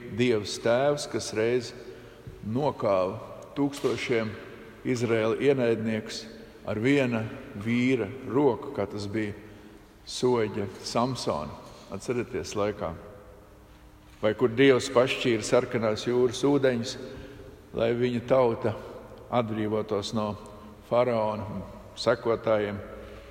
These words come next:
Pašķīra ūdeņus, lai izrēlieši var iziet, un kad eģiptieši iekāpa jūrā, tos visus noslīcināja. Vai kur uguns iznīcināja Bāla praviešus.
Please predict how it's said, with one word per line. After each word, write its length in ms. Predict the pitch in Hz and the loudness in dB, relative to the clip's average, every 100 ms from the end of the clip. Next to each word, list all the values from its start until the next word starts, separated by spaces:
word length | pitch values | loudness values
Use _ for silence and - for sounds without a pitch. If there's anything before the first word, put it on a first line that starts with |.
| - - - - - - - - - - | -20 -20 -20 -20 -20 -20 -20 -20 -20 -2
Pašķīra 580 | 127 131 - 120 120 143 | -2 0 0 2 4 4
ūdeņus, 500 | 139 123 117 113 - | 4 2 0 -2 -2
lai 120 | 110 117 | 0 0
izrēlieši 640 | 113 110 110 110 107 - | 0 0 -2 -2 -4 -2
var 160 | 104 127 | -2 -2
iziet, 420 | 135 139 120 - | -2 -2 -2 -2
un 220 | 113 104 | -4 -4
kad 280 | - 104 110 120 | -6 -2 0 0
eģiptieši 640 | 120 117 117 110 - 110 | -2 -6 -4 -4 -2 -2
iekāpa 360 | 113 101 104 | 0 -2 -2
jūrā, 360 | 110 123 120 107 104 - - - - - - - | 0 2 2 0 -2 -10 -14 -16 -18 -20 -14 -4
tos 200 | 110 120 | -2 -2
visus 300 | 110 - - | -2 -2 -2
noslīcināja. 800 | 107 95 - 87 - 92 76 57 - - - - - - - - - - - - - - - - - - - - - 107 | -2 -2 -4 -6 -6 -6 -6 -10 -14 -20 -20 -20 -20 -20 -20 -20 -20 -20 -20 -20 -20 -20 -20 -20 -20 -20 -20 -20 -14 -4
Vai 400 | 113 113 113 107 - | 0 2 2 -2 -2
kur 220 | 110 - 151 | -2 2 2
uguns 400 | 127 120 113 143 | 2 0 0 2
iznīcināja 880 | 139 117 117 110 113 101 104 107 101 101 | 0 2 -2 -2 -2 -2 -2 -2 -4 0
Bāla 400 | 120 113 107 107 | 2 2 0 -2
praviešus. 720 | - 120 107 92 - - - | 4 4 4 0 -6 -10 -10